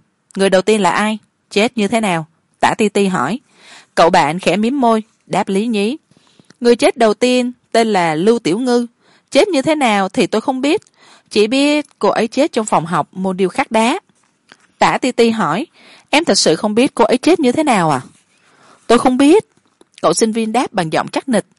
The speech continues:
Nhưng Lâm Thu Thạch cảm thấy cậu ta đang nói dối. Bởi khi nói, bàn tay buông bên hông của cậu ta khẽ nắm chặt ống quần, vẻ rất căng thẳng. "Chúng ta đi thôi." Lâm Thu Thạch quay sang nói với Cố Long Minh.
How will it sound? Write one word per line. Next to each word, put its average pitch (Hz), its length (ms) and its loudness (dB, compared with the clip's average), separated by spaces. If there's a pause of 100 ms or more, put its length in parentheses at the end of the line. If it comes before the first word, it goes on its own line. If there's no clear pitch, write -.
(420)
Nhưng 262 300 -2
Lâm 262 140 0
Thu 254 120 0
Thạch 185 200 -6
cảm 165 220 -4
thấy 254 420 -4 (140)
cậu 170 140 0
ta 185 220 -2
đang 175 160 -6
nói 202 140 -6
dối. 202 300 -4 (460)
Bởi 190 240 2
khi - 160 -4
nói, 220 320 -4 (220)
bàn 180 200 -4
tay 208 240 -2
buông 220 220 -4
bên 226 140 -2
hông 226 240 -2
của 208 100 -2
cậu 156 180 -2
ta 180 340 -2
khẽ 156 200 -6
nắm 214 240 -6
chặt - 200 -4
ống 262 140 -8
quần, 151 240 0 (460)
vẻ 160 320 0
rất 285 160 -2
căng 185 160 -4
thẳng. 160 280 -10 (880)
"Chúng 254 140 0
ta 220 140 2
đi 208 140 2
thôi." 214 260 0 (440)
Lâm 214 140 -2
Thu 208 100 -2
Thạch 185 200 -10
quay 185 180 -2
sang 180 360 -4
nói 202 160 -4
với 262 100 -6
Cố 220 180 -2
Long 233 220 -2
Minh. 202 180 -6